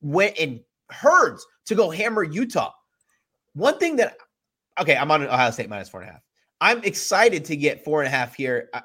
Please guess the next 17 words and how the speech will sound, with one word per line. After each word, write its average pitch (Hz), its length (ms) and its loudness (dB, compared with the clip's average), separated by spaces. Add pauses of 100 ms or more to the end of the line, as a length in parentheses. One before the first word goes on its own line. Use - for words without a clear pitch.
(100)
instead 139 340 0
of, 120 180 -4
I 139 40 -10
mean, 151 160 -2
excited 190 280 0
to 160 60 -4
lay 135 100 0
four 135 180 -4
and 135 80 -4
a 131 40 -4
half 120 160 -4
instead 120 200 -6
of 120 60 -4
having 123 180 -4
to 120 60 -6
lay 117 140 -4
nine. 131 320 0